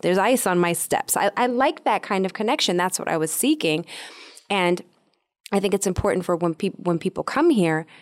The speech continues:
to go out and seek those experiences. They're there. You just have to open yourself up to them. And, you know, I have experienced some people kind of being leery of new people coming in, and I don't blame them because I've experienced what they went through.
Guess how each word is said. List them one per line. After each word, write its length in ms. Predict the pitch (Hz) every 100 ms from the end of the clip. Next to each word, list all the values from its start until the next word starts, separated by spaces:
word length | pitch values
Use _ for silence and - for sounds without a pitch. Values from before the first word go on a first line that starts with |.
| _
to 140 | -
go 160 | 180 185
out 180 | 202 -
and 140 | 165
seek 420 | - - 214 -
those 220 | - 180 175
experiences. 880 | - - 208 226 170 - - 156
They're 200 | 160 202
there. 360 | 311 330 359 349 - _ _ _ _
You 100 | 185
just 140 | 196
have 100 | 220 -
to 60 | -
open 240 | 196 202
yourself 340 | 190 - 185
up 140 | 226 -
to 100 | 190
them. 240 | 165 170
And, 160 | - 254
you 80 | 285
know, 140 | 294
I 400 | - 233 240 233 - - -
have 200 | - 240
experienced 600 | 233 233 - 214 220 220
some 120 | - 214
people 280 | 220 -
kind 280 | 190 202 190
of 120 | 196
being 240 | 185 185 175
leery 360 | 170 180 196
of 100 | 196
new 160 | 180 185
people 260 | 190 208 202
coming 300 | 220 226 240
in, 160 | 269
and 120 | - -
I 100 | 359
don't 200 | 494 403
blame 280 | 359 466 -
them 220 | - 170
because 300 | 196 226 220
I've 240 | 220 277 294
experienced 680 | 294 - 277 320 247 233 -
what 200 | 220 -
they 140 | 233
went 240 | 208 285
through. 300 | - 117 90